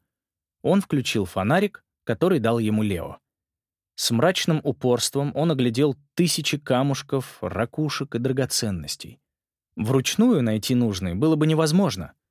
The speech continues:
но Саймон вытащил часы отца и обернул цепочку вокруг запястья, чтобы они не потерялись. Он не знал, смогут ли сломанные часы нагреться при приближении к осколку под водой, но нужно было попробовать.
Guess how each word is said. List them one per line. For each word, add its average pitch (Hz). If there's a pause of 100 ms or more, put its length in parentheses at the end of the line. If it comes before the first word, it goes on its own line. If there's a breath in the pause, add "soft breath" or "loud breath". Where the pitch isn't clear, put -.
(200)
но 120
Саймон 160
вытащил 131
часы 123
отца 113 (380 soft breath)
и 214
обернул 185
цепочку -
вокруг 120
запястья, 123
чтобы 110
они 139
не 143
потерялись. 127 (640)
Он 143
не 143
знал, 139
смогут 139
ли 107
сломанные 104
часы 113
нагреться 120
при 104
приближении 113
к -
осколку 113
под 117
водой, 123 (360)
но 120
нужно 120
было 127
попробовать. 139